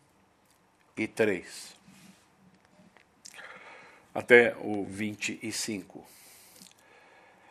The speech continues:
E, estando ele em Jerusalém pela Páscoa, durante a festa,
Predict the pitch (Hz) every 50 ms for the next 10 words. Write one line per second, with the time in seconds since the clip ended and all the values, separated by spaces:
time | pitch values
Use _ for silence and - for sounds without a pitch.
0 | - - _ 156 156 151 147 147 147 147 - 160 160 156 - - - 214 226 226
1 | 214 190 180 180 165 165 - - 170 175 185 175 160 147 139 - - 135 139 143
2 | 156 160 151 135 107 139 143 131 120 117 104 117 104 101 107 110 113 123 143 135
3 | - - - - - _ _ 123 110 98 95 95 - - 110 110 113 123 123 -
4 | - - 143 151 170 190 - - - - - - - - - - - - - -
5 | - - - - 127 143 165 175 202 208 196 190 165 143 - - 165 160 165 175
6 | 170 - - - 135 120 107 95 - -